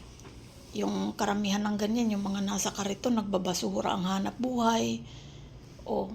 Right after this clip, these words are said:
yung kita nila sa pagbabasura ngayong araw, o kaya pangungulekta ng karton, pangkain na nila yun ngayong araw, kinabukasan na naman,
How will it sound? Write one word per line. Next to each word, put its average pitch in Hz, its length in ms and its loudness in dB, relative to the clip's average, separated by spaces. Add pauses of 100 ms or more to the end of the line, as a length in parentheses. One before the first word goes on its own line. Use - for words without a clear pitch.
(800)
yung 233 160 0
kita 233 320 2
nila 226 240 6
sa 240 80 -2
pagbabasura 220 720 2
ngayong 214 240 2
araw, 240 480 2
o 196 80 -4
kaya 202 320 2
pangungulekta 214 640 0
ng 214 240 0
karton, 254 400 0
pangkain 196 480 0
na 190 80 0
nila 196 240 0
yun 196 160 0
ngayong 208 320 -2
araw, 240 480 0 (400)
kinabukasan 208 640 2
na 208 80 2
naman, 233 400 4